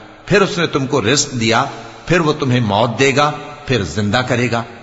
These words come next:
بھلا تمہارے بنائے ہوئے شریکوں میں بھی کوئی ایسا ہے جو ان کاموں میں سے کچھ کر سکے؟ وہ پاک ہے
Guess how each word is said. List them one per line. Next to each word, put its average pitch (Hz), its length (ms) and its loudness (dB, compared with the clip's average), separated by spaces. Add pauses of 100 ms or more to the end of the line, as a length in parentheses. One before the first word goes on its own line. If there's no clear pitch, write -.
(360)
بھلا 156 260 4
تمہارے 185 380 2
بنائے 147 300 2
ہوئے 175 200 2
شریکوں 135 440 0
میں 202 100 4
بھی 202 120 0
کوئی 185 220 2
ایسا 175 300 2
ہے 208 100 4
جو 180 120 2
ان 180 200 2
کاموں 165 300 2
میں 175 100 0
سے 190 180 0
کچھ 180 200 -2
کر 170 140 2
سکے؟ 185 300 -2 (960)
وہ 135 180 4 (140)
پاک 147 400 4
ہے 196 180 4